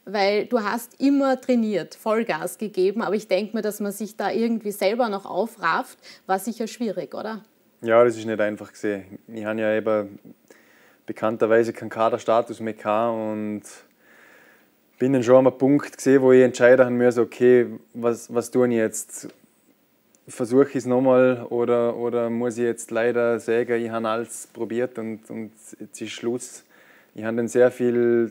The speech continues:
Speaker 2: Zuspruch von, von Freunden und von, speziell von der Familie gekriegt. Sie haben gesagt, sie, sie unterstützen mich, äh, egal welche Entscheidung, dass ich treffe und, und glauben, dass ich einfach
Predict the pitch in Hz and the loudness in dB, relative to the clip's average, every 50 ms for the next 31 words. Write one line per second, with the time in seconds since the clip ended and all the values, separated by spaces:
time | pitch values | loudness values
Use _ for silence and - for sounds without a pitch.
0 | - _ - - 127 127 127 127 - 123 123 120 117 - - - 120 117 113 113 | -6 _ -6 -4 -2 -2 -2 -4 -6 -4 -4 -4 -4 -6 -10 -6 -4 -2 0 0
1 | 113 110 113 110 107 - - - _ _ - _ _ - 120 113 - 107 107 110 | 0 0 -2 -4 -10 -16 -20 -20 _ _ -20 _ _ -12 -10 -10 -8 -6 -6 -6
2 | 113 120 117 120 117 113 113 113 110 107 - - 117 110 107 107 - - - - | -4 -4 -4 -4 -4 -4 -4 -6 -10 -10 -12 -12 -14 -12 -14 -14 -18 -14 -12 -10
3 | - 120 120 110 113 107 104 107 110 107 107 113 117 117 113 113 - - 113 113 | -8 -6 -6 -6 -8 -10 -10 -10 -10 -8 -8 -8 -8 -8 -10 -10 -10 -8 -8 -8
4 | - - - - - 110 107 107 - - 110 107 110 - - - - 113 107 107 | -10 -12 -18 -14 -12 -12 -12 -12 -8 -6 -4 -4 -4 -6 -10 -12 -10 -10 -10 -10
5 | 104 _ _ _ _ _ _ _ _ _ _ _ _ _ _ _ _ _ _ _ | -12 _ _ _ _ _ _ _ _ _ _ _ _ _ _ _ _ _ _ _
6 | _ _ _ _ _ - - 120 117 - - - - 131 127 - - - 123 120 | _ _ _ _ _ -8 -6 -6 -4 -4 -6 -4 -2 -4 -4 -4 -6 -6 -4 -2
7 | 120 120 120 120 117 117 113 - - _ _ _ _ _ _ - - - 117 117 | 0 0 0 0 -2 -2 -6 -10 -18 _ _ _ _ _ _ -20 -20 -16 -12 -8
8 | 110 113 113 113 113 110 107 110 120 117 120 117 117 - 127 113 107 - 110 110 | -4 -4 -2 -2 0 0 2 2 2 2 0 -2 -2 -4 -6 -8 -4 0 0 0
9 | 117 120 113 107 104 - 113 - - 117 120 120 120 - - 113 107 107 104 - | 2 0 -2 -6 -8 -10 -12 -10 -8 -6 -6 -6 -8 -10 -12 -10 -10 -10 -12 -12
10 | - 110 110 104 - _ - - 104 110 117 - 113 110 110 104 113 104 101 113 | -12 -12 -12 -14 -14 _ -4 0 0 0 0 0 -4 -6 -6 -4 -6 -6 -6 -6
11 | 113 120 117 107 110 107 101 - 104 | -6 -4 -4 -4 -6 -6 -8 -10 -12